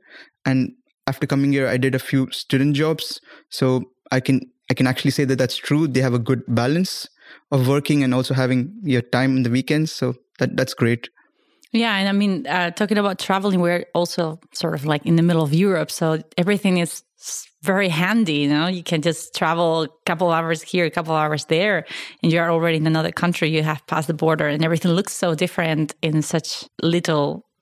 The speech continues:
Speaker 2: space, right? Of course, if I am asking you about the advantages of being in Germany, I cannot not ask you about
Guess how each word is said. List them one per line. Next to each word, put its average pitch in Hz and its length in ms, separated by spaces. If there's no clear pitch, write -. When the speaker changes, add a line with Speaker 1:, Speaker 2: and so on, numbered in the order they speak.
Speaker 2:
space, 156 680
right? 180 320
Of - 140
course, 269 500
if 220 140
I 240 160
am 240 180
asking 214 440
you 226 300
about 196 340
the 196 80
advantages 185 500
of 180 100
being 180 160
in 175 120
Germany, 175 360
I 165 60
cannot 165 560
not 170 300
ask 156 320
you 165 80
about 151 400